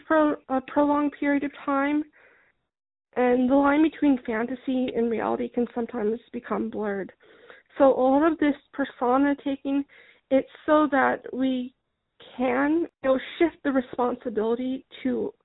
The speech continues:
a different character so that we can do things and not feel the demand to be responsible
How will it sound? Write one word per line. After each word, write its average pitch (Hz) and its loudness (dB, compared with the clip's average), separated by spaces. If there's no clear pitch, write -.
a 247 4
different 254 -2
character 277 0
so 262 -4
that - -2
we 277 4
can 277 4
do 262 0
things 233 -4
and 240 2
not 240 0
feel 247 0
the 233 2
demand 220 -2
to 233 -6
be 226 -8
responsible 226 -2